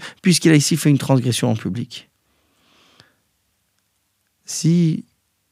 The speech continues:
grâce au fait que tu l'aies réprimandé comme il faut, il a regretté, il a demandé pardon,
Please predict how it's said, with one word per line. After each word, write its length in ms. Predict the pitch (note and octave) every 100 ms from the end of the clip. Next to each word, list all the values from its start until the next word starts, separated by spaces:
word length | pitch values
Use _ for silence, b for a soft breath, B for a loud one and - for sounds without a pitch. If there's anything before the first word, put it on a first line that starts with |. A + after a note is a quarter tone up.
| _ -
grâce 380 | B2 C3 D3+
au 60 | D3
fait 160 | - A2+
que 140 | A2+
tu 180 | - A2+
l'aies 100 | C3+
réprimandé 580 | C3 - A#2 A2+ A#2+ A#2+
comme 240 | C#3 C3+
il 100 | C#3
faut, 260 | - G#2+ G#2 _ _ _ _ _ _ _ _ _
il 140 | - A#2
a 80 | G#2
regretté, 540 | A2 G#2+ A2+ - G2+
il 80 | G#2+
a 40 |
demandé 280 | F#2+ G2+ G2
pardon, 400 | G2 F#2 G2+